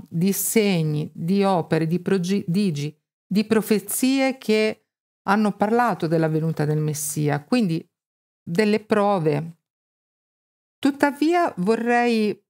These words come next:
eh, proprio parlare di questo. Sono delle prove certe, inoppugnabili, ehm, perché mi aveva, eh, colpito il concetto della libertà che Dio ci lascia di credere,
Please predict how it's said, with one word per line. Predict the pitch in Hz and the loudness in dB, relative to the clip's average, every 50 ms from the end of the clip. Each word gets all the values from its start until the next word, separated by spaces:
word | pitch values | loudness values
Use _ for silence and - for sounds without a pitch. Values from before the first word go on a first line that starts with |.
| _ _ _ _ _ 190 | _ _ _ _ _ -2
eh, | 190 196 190 185 185 180 - | 0 0 0 -2 -2 -2 0
proprio | - 226 233 240 233 196 190 | 0 0 2 2 0 0 0
parlare | - 196 202 220 233 226 196 180 | 0 0 2 2 0 0 0 0
di | 180 175 | -2 -4
questo. | - - 175 156 151 147 151 - - 175 | -2 0 0 0 0 0 -2 -4 -4 -2
Sono | 165 165 - 254 254 247 233 | -2 0 0 0 0 2 2
delle | 202 202 202 196 | 2 2 2 0
prove | 196 - 220 233 226 208 190 185 180 | 0 0 0 2 2 2 0 0 -2
certe, | - - - 226 214 214 214 202 190 - _ - 180 180 185 180 165 - - | -4 -4 -2 0 2 2 0 0 -4 -8 _ 0 0 2 2 0 -2 -4 -6
inoppugnabili, | - 175 175 185 180 170 - - 190 185 190 202 214 220 220 220 220 208 208 208 208 220 226 226 _ _ _ _ _ _ _ _ _ _ _ _ - | -6 -4 -2 -2 -4 -4 -4 -2 -2 0 0 0 2 2 2 2 2 0 0 0 0 -2 -2 -4 _ _ _ _ _ _ _ _ _ _ _ _ -4
ehm, | - 190 190 190 190 185 185 180 185 180 180 175 175 175 175 175 175 170 175 175 170 170 170 170 170 170 170 165 165 170 165 117 - - _ | -2 0 2 2 2 2 2 2 2 0 0 0 0 -2 -2 -2 -2 -2 -2 -2 -2 -2 0 0 0 0 -2 -2 -2 -4 -6 -6 -10 -10 _
perché | - 262 277 277 277 - - 262 226 190 180 | 0 0 0 0 -2 -4 -2 0 2 2 2
mi | 180 185 196 220 | 2 2 2 0
aveva, | 226 240 233 240 233 208 170 175 175 170 170 170 175 - 185 185 180 180 | 0 0 0 0 0 0 2 2 2 2 2 2 0 0 0 0 0 0
eh, | |
colpito | 180 - 240 240 240 - 214 180 - 185 | 0 0 0 2 2 0 0 2 2 0
il | 190 | 0
concetto | 180 202 202 202 - - 262 262 - 208 | 2 0 -2 0 0 0 0 0 0 0
della | 180 165 175 175 175 | 0 2 2 2 2
libertà | 175 180 185 170 180 180 180 - 196 165 160 | 2 0 0 0 0 -2 0 0 0 0 0
che | - - 170 | -2 -2 -4
Dio | 160 180 185 180 | -2 -2 -4 -4
ci | 180 - - - | -4 -6 -4 -2
lascia | 170 135 151 147 - - - | 0 0 0 -2 -4 -4 -4
di | 170 160 160 160 | -2 -2 -4 -6
credere, | - - 165 165 139 135 139 151 160 185 214 240 - | -6 -4 -2 0 0 2 2 2 0 0 -2 -4 -6